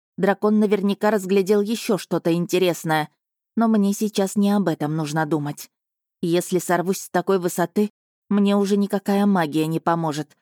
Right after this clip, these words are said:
кроме разве что воскрешающей. Когда я твёрдо встала на ноги,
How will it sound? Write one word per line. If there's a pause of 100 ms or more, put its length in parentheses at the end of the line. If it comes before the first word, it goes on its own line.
(240)
кроме
разве
что
воскрешающей. (1040)
Когда
я
твёрдо
встала
на
ноги,